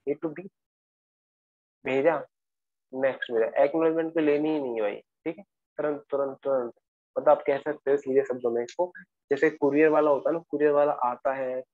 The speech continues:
डिलीवर करता है, आप पे सिग्नेचर करता है, ने-, ठीक है,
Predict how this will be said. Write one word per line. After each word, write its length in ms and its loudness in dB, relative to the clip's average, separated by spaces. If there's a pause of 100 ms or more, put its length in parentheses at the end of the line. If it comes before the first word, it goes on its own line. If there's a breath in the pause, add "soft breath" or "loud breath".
(260)
डिलीवर 420 0
करता 380 -4
है, 320 -4 (340)
आप 240 -6
पे 80 2
सिग्नेचर 500 0
करता 340 -2
है, 360 -4 (140)
ने-, 180 -2
ठीक 180 -2
है, 120 2